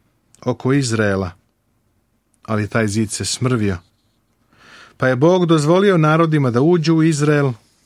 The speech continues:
i sami se posluže. Traganje za zadovoljstvom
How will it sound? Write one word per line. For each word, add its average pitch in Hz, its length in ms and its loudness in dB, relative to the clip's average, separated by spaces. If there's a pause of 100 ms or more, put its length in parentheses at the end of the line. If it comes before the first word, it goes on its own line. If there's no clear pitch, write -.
(300)
i 131 100 -6
sami 101 440 -2
se - 180 -8
posluže. 90 600 -10 (4000)
Traganje 165 500 2
za 110 140 2
zadovoljstvom 113 880 0